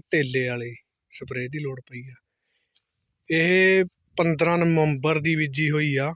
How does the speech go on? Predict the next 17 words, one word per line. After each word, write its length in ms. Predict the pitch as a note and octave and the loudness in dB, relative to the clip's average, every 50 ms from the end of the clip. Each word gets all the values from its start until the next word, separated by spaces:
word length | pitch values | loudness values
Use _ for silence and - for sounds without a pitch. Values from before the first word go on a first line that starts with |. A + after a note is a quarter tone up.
| - _ _ _ _ _ _ _ _ _ _ _ _ _ - - _ _ _ _ _ _ _ - | -10 _ _ _ _ _ _ _ _ _ _ _ _ _ -20 -20 _ _ _ _ _ _ _ -2
ਤੇ 80 | F3 E3+ | 0 2
ਲਾਸਟ 400 | E3+ E3 D#3+ D#3+ D#3+ D3+ - - | 2 4 4 2 2 2 0 2
ਵਾਲਾ 120 | F3+ F3+ | 4 4
ਆਪਾਂ 200 | F3 - - F3+ | 2 2 2 0
ਨੇ 80 | F#3+ F#3+ - | 0 2 2
ਪਾਣੀ 240 | G3+ F#3 D#3+ C#3+ C#3 | 0 2 2 0 0
ਵੀ 80 | C3 | 0
ਨਹੀਂ 120 | C3 C3 B2+ | -2 -2 -2
ਲਾਇਆ 300 | B2 B2 B2 B2 A#2+ A2+ | -2 -4 -4 -4 -6 -6
ਹੈਗਾ 240 | A#2+ B2 B2+ C#3+ | -6 -6 -6 -4
ਐਤਕੀ। 380 | D3+ D3 C3 - _ _ C3 B2 - _ _ _ - | -6 -6 -8 -10 _ _ -16 -16 -16 _ _ _ -2
ਜਿਹੜਾ 200 | D3 D#3 F3 F#3 | 0 2 4 4
ਮੀਂਹ 280 | F3+ E3 D#3 D#3+ F3 F#3 | 4 2 2 2 4 4
ਦਾ 80 | G3+ | 4
ਪਿਆ 280 | F#3+ - F#3 E3+ E3+ E3 | 4 4 4 4 4 4
ਹੋਇਆ 280 | D3+ D#3+ E3 E3 E3 D#3+ | 4 4 4 6 4 4
ਜਿਹੜਾ, 300 | D#3 D#3+ D#3+ F3 F3+ F3 | 2 2 2 2 2 0